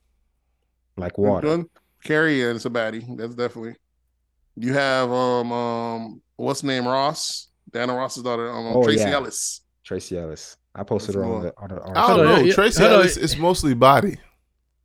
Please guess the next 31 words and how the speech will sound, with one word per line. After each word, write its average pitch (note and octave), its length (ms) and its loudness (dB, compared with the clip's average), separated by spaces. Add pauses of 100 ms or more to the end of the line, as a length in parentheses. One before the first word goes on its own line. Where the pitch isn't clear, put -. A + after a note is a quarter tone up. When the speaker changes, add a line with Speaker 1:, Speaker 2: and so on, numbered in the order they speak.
Speaker 4:
Yeah. A2+ 300 -6 (840)
Speaker 2:
The - 60 -8
face - 140 -2
Speaker 4:
Hold A3 100 6
on, F3 60 6
Speaker 2:
is F3 60 6
Speaker 4:
y'all, F#3+ 80 6
y'all, G3+ 100 8
Speaker 2:
regular. A3+ 240 6
Speaker 4:
y'all, B3 180 6
Speaker 2:
She A3+ 60 -6
can - 80 -14
get A#3 180 0
it. C#4+ 120 -2 (500)
Speaker 4:
y'all, F#3+ 220 0
y'all G#3 140 4
ain't G3 140 4
named F#3 160 0
one F#3+ 120 0
of F#3 80 0
the, F#3 180 0
uh, F3+ 480 -2
main F#3 280 -8
baddie B2+ 320 -2
out A#2+ 100 -4
here. B2 200 -8
Uh, B2 400 -6 (1500)
what's - 180 -20
her C#3 60 -10
Speaker 2:
Who? C3 80 -4
Speaker 4:
name? G#2 200 -12